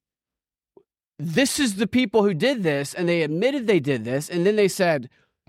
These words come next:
"Go find the fathers through the countries yourself." They, they don't give a, they don't give an F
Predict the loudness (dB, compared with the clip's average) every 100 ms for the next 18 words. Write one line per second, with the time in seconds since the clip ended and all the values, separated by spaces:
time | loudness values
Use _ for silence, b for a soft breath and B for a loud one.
0 | _ _ _ _ -10 2 2 4 4 4
1 | 2 2 2 2 2 -2 -4 -6 -6 -6
2 | -8 -6 -8 -8 -8 -8 -4 -2 0 0
3 | -2 -2 -2 2 0 0 0 0 2 0
4 | 2 2 2 0 -4 -12